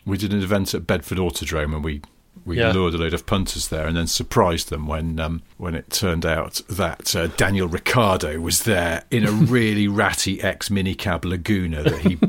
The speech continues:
Speaker 2: <laughs>
Speaker 1: literally bought off a taxi driver outside Peterborough Station.
Speaker 2: He bought
Speaker 1: Very
Speaker 2: it on
Speaker 1: sticky
Speaker 2: Gumtree
Speaker 1: velour.
Speaker 2: on the way to
Speaker 1: Yeah.
Speaker 2: the event.
Speaker 1: <laughs> Yeah.
Speaker 2: <laughs> He bought it en route. He didn't even have a car. He,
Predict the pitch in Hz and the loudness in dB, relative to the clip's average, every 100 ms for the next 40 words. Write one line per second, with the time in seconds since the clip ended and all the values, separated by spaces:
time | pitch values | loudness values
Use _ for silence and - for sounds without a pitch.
0 | - - 120 107 107 127 180 - 101 92 | 0 -12 -8 -2 4 4 2 0 2 2
1 | 107 95 - 90 - - 104 - 92 87 | 2 0 0 -2 -2 -2 -2 -2 -2 0
2 | 80 82 85 82 90 80 - 90 82 90 | 0 0 0 0 -4 -2 -2 -2 -4 -6
3 | - 95 85 - 80 - - - - - | -2 0 0 -2 -6 -10 -20 -20 -20 -20
4 | - - 180 220 247 - 185 165 151 185 | -16 0 6 8 8 8 8 10 10 10
5 | 214 110 110 113 123 147 147 147 147 147 | 8 6 6 8 6 8 8 10 10 10
6 | 143 131 143 131 165 160 107 - 165 - | 8 8 8 6 6 6 4 4 4 6
7 | 214 - - 254 - - - - - - | 4 4 4 4 4 -2 -4 -12 -2 -2
8 | - - - - 269 - 311 226 214 180 | 0 0 2 6 6 6 8 8 8 8
9 | 285 262 202 170 180 180 196 156 170 208 | 8 6 6 8 8 8 8 8 6 6
10 | 185 180 156 151 180 156 117 | 8 10 8 6 6 8 6